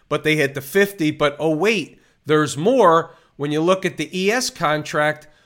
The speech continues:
you had a convergence of moving averages up there. They hit the twenty up there, came up just short of the fifty as well. And interestingly enough, the market never got to the pre-market highs.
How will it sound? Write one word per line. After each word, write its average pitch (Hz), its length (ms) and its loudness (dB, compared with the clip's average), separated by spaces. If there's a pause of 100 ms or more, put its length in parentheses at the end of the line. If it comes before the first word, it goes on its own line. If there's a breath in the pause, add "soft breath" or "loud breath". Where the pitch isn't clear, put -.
(200 soft breath)
you 143 140 -6
had 165 120 2
a 160 80 0
convergence 165 720 -2
of 160 60 -4
moving 160 320 -2
averages 143 480 0
up 135 220 -2
there. 180 420 2 (220 loud breath)
They 151 100 -4
hit 156 180 -2
the 143 60 -8
twenty 151 440 -2
up 139 180 -2
there, 165 260 2
came 156 280 -2
up 139 160 -2
just 151 200 -4
short 151 280 -2
of 135 60 -6
the 127 80 -6
fifty 139 460 -6
as 117 160 -6
well. 151 580 0 (480)
And 139 300 -8
interestingly 202 840 -2
enough, 139 580 -2 (540)
the - 60 -14
market 165 560 -2
never 156 320 0
got 165 560 2
to 143 140 -8
the 127 100 -8
pre-market 151 840 2
highs. 113 580 -2